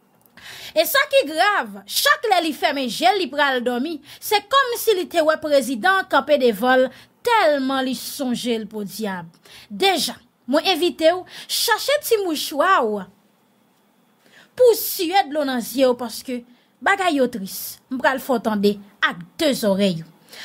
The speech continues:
Chay sot sou tèt li tonbe sou zepòl. Èske ou te konnen nan peyi d Ayiti, militan politik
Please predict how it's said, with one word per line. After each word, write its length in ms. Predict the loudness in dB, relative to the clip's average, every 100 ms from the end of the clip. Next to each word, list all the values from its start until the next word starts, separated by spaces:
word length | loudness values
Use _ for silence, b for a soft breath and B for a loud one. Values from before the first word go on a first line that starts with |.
| B B
Chay 460 | -2 2 2 0 -2
sot 300 | 0 0 0
sou 240 | 2 2 2
tèt 220 | 0 0
li 220 | -2 0 0
tonbe 300 | -2 0 -2
sou 160 | -4 -6
zepòl. 600 | -2 0 2 2 2 -4 -10 B B B -4
Èske 380 | -4 -4 2 2
ou 80 | 2
te 140 | 0 0 0
konnen 260 | 2 2
nan 160 | 2 2
peyi 240 | 2 2
d 80 | 0
Ayiti, 540 | 0 -2 -8 -12 -12 -12 B B
militan 560 | -2 2 4 4 0 2
politik 580 | 2 2 -2 -8 -8